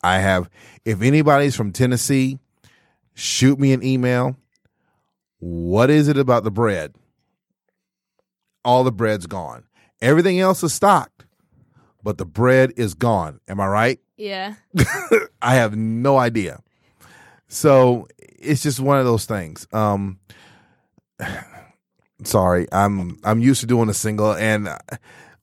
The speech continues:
Speaker 1: what else?
Speaker 2: Okay, I just found some of the sayings in my notes. I only found three.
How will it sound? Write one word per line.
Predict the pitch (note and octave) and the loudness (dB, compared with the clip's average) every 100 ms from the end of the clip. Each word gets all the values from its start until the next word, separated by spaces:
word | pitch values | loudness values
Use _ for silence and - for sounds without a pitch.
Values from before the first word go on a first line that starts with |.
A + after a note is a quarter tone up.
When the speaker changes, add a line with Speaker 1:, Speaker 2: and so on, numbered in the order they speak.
| _ | _
Speaker 1:
what | A2+ B2+ A#2 E3 C#3+ | -10 -4 2 4 4
else? | F#2+ - - - - - - _ _ | 2 -2 -8 -10 -12 -18 -20 _ _
Speaker 2:
Okay, | B3 A3 G#3 | -6 -4 -4
I | A3+ | -4
just | A#3+ C#4 - | -4 -6 -2
found | A#3 G#3+ G#3 G3 A3 - - | 4 4 4 -2 -8 -20 -14
some | - G#3+ G#3 | -4 -2 0
of | |
the | G#3+ | -2
sayings | G#3 G#3 G3 F#3 F3 F#3+ - | -2 0 0 0 -2 -4 -8
in | F#3+ | -8
my | F3 E3 | -6 -6
notes. | E3+ D#3+ - - - - - - | -6 -8 -10 -18 -20 -20 -10 -2
I | F#3+ | 2
only | G#3+ A3+ | 2 2
found | B3 B3 B3 | 2 0 0
three. | C4+ C4 F3 E3 | 2 4 2 -2